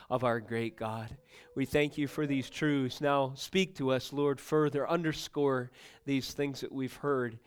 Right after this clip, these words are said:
Lord, and add an exclamation point at the end as we open up your scriptures together. In the name of Jesus Christ we pray.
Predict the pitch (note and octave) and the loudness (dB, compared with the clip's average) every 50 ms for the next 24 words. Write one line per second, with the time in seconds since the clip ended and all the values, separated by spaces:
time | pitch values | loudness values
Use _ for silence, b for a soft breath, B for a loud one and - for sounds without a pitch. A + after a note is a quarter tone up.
0 | B B B B B - C3+ C#3 C#3 C#3 C3+ C3+ B2+ - C3 B2 A#2+ B2 - C3+ | B B B B B -4 0 2 2 2 2 0 -2 -2 -2 -2 -2 -4 -8 -6
1 | C#3+ D3 C#3+ C#3+ C3+ - - C#3 - - - - C#3 B2+ B2+ C3 C3 C3+ C3 - | -6 -4 -2 -4 -4 -4 -4 -6 -6 -8 -6 -6 -4 -4 -2 -2 -2 -2 -2 -4
2 | - C#3+ - - - D3 D3 C#3+ C#3 C3+ - C3 C3 B2+ C3 B2 A#2+ B2 A2+ B | -8 -8 -10 -8 -6 -4 -2 -2 -2 -2 -2 -2 0 0 0 -2 -4 -6 -8 B
3 | B B B B B - - C3+ C3+ B2 B2 B2+ B2+ C3 B2+ B2+ B2 - B2+ B2 | B B B B B -2 0 0 0 0 -2 -2 0 0 0 -2 -2 -4 -4 -4
4 | A#2 A2+ - C3 B2+ B2 - - - - D3 C#3+ C3+ - - - C3+ B2+ B2 A#2+ | -4 -4 -4 -6 -6 -4 -6 -8 -2 0 0 0 0 -2 -4 -4 -4 -4 -4 -4
5 | - - - B B B B _ - C3 A#2 A#2+ A2+ G#2+ G2+ G2+ G2+ G#2 A2+ - | -8 -10 -10 B B B B _ -8 -6 -4 -2 -4 -4 -4 -6 -8 -10 -12 -14
6 | b b b b b b B2 B2 B2 A#2 A#2 A#2 A#2+ A#2 A2 G2+ - A#2+ A#2+ A2+ | b b b b b b -4 -2 -2 -2 0 -2 -2 -4 -6 -6 -6 -6 -6 -4
7 | G2+ G#2+ G#2 - - - B2 A#2 A#2 A2 - - - A2+ G#2 - - - A2 A2 | -6 -8 -10 -10 -8 -6 -4 -4 -4 -4 -6 -8 -10 -10 -10 -10 -8 -6 -6 -6
8 | G#2 F#2+ F#2 F#2 G2 | -6 -8 -10 -12 -16